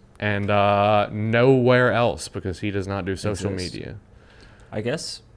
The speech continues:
Speaker 2: this kind of, kind of w-, does a little weird thing for Skinny Rick 'cause he doesn't talk.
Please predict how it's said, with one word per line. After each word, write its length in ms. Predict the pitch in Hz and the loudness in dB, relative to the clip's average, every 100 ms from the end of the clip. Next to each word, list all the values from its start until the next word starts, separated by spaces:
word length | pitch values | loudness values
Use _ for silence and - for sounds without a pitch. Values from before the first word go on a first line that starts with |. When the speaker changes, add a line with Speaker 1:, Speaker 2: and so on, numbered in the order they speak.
| - | -14
Speaker 2:
this 160 | 113 | -12
kind 220 | - 131 107 | -10 -8 -6
of, 260 | 92 87 - _ _ - _ _ _ - - - - - - - - - - - - | -6 -10 -20 _ _ -20 _ _ _ -20 -20 -20 -20 -20 -20 -20 -20 -20 -20 -20 -14
kind 160 | 101 92 | -10 -8
of 60 | |
w-, 120 | 85 - - | -10 -14 -12
does 180 | 101 92 | -10 -8
a 100 | 90 | -8
little 260 | 95 95 | -6 -6
weird 300 | 92 98 90 | -6 -6 -8
thing 200 | 98 110 | -8 -8
for 160 | 147 82 | -8 -12
Skinny 320 | - 87 85 | -12 -10 -8
Rick 180 | 87 - | -8 -10
'cause 140 | 87 | -12
he 100 | 104 | -10
doesn't 320 | 117 156 123 | -10 -10 -12
talk. 440 | - 95 113 - | -10 -8 -8 -8